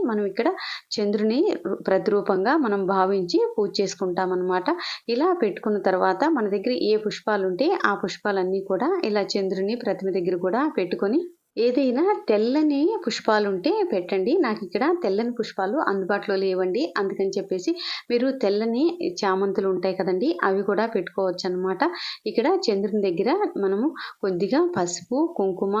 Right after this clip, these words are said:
గంధము, అక్షంతలు ఇవన్నీ కూడా వేస్తూ పూజించుకోవాలండి చంద్రుని. ఈ పూజ అనేది ఎవరైనా చేయొచ్చండి. మేము మొదటిసారి చేసుకునే వాళ్ళం చేసుకోవచ్చా అంటే, మొదటిసారి చేసేవాళ్ళు కూడా చేసుకోవచ్చండి.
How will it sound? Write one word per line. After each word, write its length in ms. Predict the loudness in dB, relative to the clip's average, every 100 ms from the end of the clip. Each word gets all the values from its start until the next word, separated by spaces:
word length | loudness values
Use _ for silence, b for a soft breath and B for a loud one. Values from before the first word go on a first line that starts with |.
| 0
గంధము, 480 | 0 0 0 -2 -2 -2
అక్షంతలు 540 | -2 -2 -2 -2 -2 -2
ఇవన్నీ 420 | 0 0 0 -2
కూడా 300 | -2 0 2 2
వేస్తూ 340 | 2 -2 -2 -4
పూజించుకోవాలండి 1000 | -2 -2 -2 -4 -2 0 2 2 0 0 -2
చంద్రుని. 500 | -2 -2 -2 0 0 -2 B B -6
ఈ 120 | -4
పూజ 280 | -2 0 2 2
అనేది 360 | 2 0 0 0
ఎవరైనా 580 | 0 2 2 2 0 -2
చేయొచ్చండి. 680 | 0 0 0 -2 -2 0 0
మేము 220 | 0 0
మొదటిసారి 720 | 0 0 -2 -2 -2 0 -2
చేసుకునే 580 | -2 -4 -6 -6 -2 0
వాళ్ళం 300 | 0 0 0
చేసుకోవచ్చా 720 | -2 -2 -4 -2 -2 -2 -2
అంటే, 260 | -2 0 -2 -4 B B -2
మొదటిసారి 520 | 0 0 0 -2 0
చేసేవాళ్ళు 480 | -2 2 2 2 0
కూడా 240 | -2 -2 -2
చేసుకోవచ్చండి. 840 | -4 -4 -2 0 0 -2 0 0